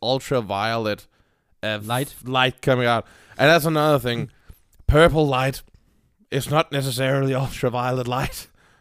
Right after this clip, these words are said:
Speaker 1: There's, like, how does he know that it's ultraviolet? It's all those, like, fine words and stuff like that. Basically,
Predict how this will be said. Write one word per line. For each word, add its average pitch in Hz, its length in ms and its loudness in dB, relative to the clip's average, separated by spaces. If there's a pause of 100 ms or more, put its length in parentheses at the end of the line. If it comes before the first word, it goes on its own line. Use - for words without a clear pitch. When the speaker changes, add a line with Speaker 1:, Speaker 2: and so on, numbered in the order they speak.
Speaker 1:
There's, 147 160 2
like, 151 260 -4 (1200)
how 160 200 6
does 180 160 0
he 160 100 0
know 143 220 2
that 127 160 -2
it's 123 160 -6
ultraviolet? 117 580 -4
It's - 120 -8
all 165 240 2
those, 147 240 4
like, 117 180 -4
fine 127 400 -2
words 120 320 2
and 113 60 -12
stuff 113 240 -6
like 110 140 -2
that. 104 60 -6
Basically, 123 380 -6